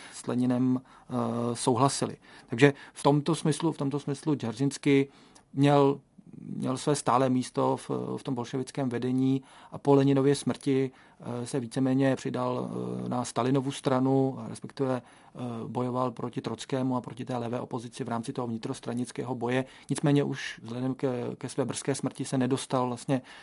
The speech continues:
k dalšímu nějakému spo-, rozvíjení spojenectví se Stalinem.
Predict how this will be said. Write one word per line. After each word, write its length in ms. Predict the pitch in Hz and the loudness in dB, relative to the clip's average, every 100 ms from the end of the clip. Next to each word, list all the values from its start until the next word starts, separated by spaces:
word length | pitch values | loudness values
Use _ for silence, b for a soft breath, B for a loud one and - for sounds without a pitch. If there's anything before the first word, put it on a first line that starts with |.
| B | B
k 120 | - | -4
dalšímu 340 | 117 117 143 135 | -2 -2 0 0
nějakému 300 | 120 120 143 | 0 -2 -4
spo-, 360 | - 95 - | -4 -6 -2
rozvíjení 360 | 123 113 131 131 | -2 0 0 0
spojenectví 600 | - - 123 123 - - | -2 -4 0 -2 -4 -14
se 120 | - | -14
Stalinem. 480 | - - 110 101 | -14 -14 -12 -12